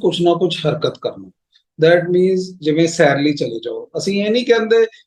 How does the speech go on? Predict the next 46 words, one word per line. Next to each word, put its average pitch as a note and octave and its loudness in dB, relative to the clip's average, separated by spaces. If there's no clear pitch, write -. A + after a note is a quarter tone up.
ਕਿ G#3 -2
ਤੁਸੀਂ F#3 -4
ਬਹੁਤ G3 -4
ਐਕਸਰਸਾਈਜ਼ C#3+ -6
ਕਰੋ, C3+ -10
ਬਹੁਤ D3 -4
ਹੈਵੀ C#3+ 2
ਐਕਸਰਸਾਈਜ਼ C3+ -4
ਕਰੋ B2+ -2
ਜਾਂ B2+ -2
ਰਨਿੰਗ C#3 0
ਕਰੋ, A#2+ -10
ਨਹੀਂ। D3 -2
ਜੇ F#3+ 4
ਤੁਸੀਂ G#3 -6
ਅੱਧਾ A#3+ 2
ਪੌਣਾ F3+ -4
ਘੰਟਾ D3+ -6
ਸੈਰ B2+ -6
ਹਰ G3+ 4
ਰੋਜ਼ G3 0
ਕਰ D3 0
ਲੈਂਦੇ C3 -4
ਹੋ - -20
ਔਰ F3+ 2
ਉਸ A3 0
ਤੋਂ A#3 6
ਇਲਾਵਾ D#3 4
ਦਿਨ E3+ -2
ਦੇ G3 -2
ਵਿੱਚ E3+ -2
ਵੀ F3 0
ਤੁਸੀਂ E3 -6
ਥੋੜਾ F3 -2
ਬਹੁਤ D#3+ 0
ਚੱਲਦੇ E3+ -4
ਫਿਰਦੇ D#3+ -4
ਰਹਿੰਦੇ C#3 -10
ਹੋ, C3 -16
that D#3 -6
means G3 -16
ਸਾਰਾ G#3 -2
ਦਿਨ G3+ -12
ਬੈਠੇ - -6
ਨਹੀਂ F#3+ -8
ਰਹਿੰਦੇ, C3+ -4